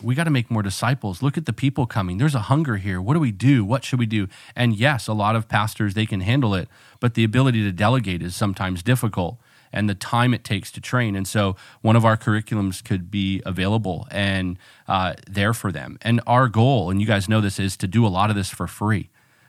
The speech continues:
Um, this is not like a money-making entity where we're going, "Hey, and we're gonna sell all this for the low price of ninety-nine ninety-nine." Um, it's about getting resources to people, and we believe that God will provide, and we're unashamed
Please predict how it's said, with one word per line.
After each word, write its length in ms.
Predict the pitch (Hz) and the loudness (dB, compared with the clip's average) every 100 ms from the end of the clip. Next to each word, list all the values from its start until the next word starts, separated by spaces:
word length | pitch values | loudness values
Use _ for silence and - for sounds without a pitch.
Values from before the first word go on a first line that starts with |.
| _ | _
Um, 380 | 92 90 87 | -2 0 -2
this 220 | 95 104 113 | -2 -2 0
is 100 | 98 | 2
not 260 | 110 104 | 2 0
like 160 | 107 98 | -4 -2
a 60 | |
money-making 760 | 101 101 104 107 104 101 104 92 | -2 0 2 2 2 2 0 0
entity 460 | 98 110 98 101 | 0 0 0 -2
where 220 | 90 92 90 | -2 -2 -2
we're 100 | 90 | -4
going, 240 | 98 98 | -4 -2
"Hey, 220 | 92 143 | 0 2
and 80 | 123 | 2
we're 100 | 113 | 2
gonna 160 | 135 95 | 0 0
sell 320 | - 139 147 | 2 2 4
all 140 | 107 | 2
this 180 | 92 95 | 2 -4
for 160 | - 101 | -2 -2
the 80 | |
low 220 | 95 113 151 | 2 2 2
price 420 | 143 120 123 - | 2 2 0 -2
of 180 | 92 90 | -4 0
ninety-nine 720 | 101 127 165 147 127 131 123 | 2 2 2 2 2 2 4
ninety-nine." 720 | 110 117 98 101 85 69 87 - - - - - | 4 4 4 2 0 -2 -6 -8 -20 -20 -20 -4
Um, 260 | 107 104 98 _ _ | 0 0 -2 _ _
it's 300 | 131 143 - | -2 -2 0
about 420 | 170 151 143 113 | -2 2 2 0
getting 320 | - 110 127 123 | 0 2 4 4
resources 640 | 113 113 117 101 - 90 | 4 4 4 2 0 -4
to 140 | - | -4
people, 500 | 87 82 76 69 92 95 | -6 -6 -8 -10 -10 -4
and 120 | 110 | 2
we 100 | 123 | 2
believe 360 | 135 143 117 123 | 4 4 4 2
that 140 | 120 | 0
God 240 | - 101 120 | 0 0 0
will 100 | 123 | 0
provide, 500 | 127 110 110 139 90 | 0 0 0 -2 -4
and 140 | 110 110 | -2 2
we're 100 | 113 | 4
unashamed 600 | 127 123 113 135 120 | 2 2 2 2 0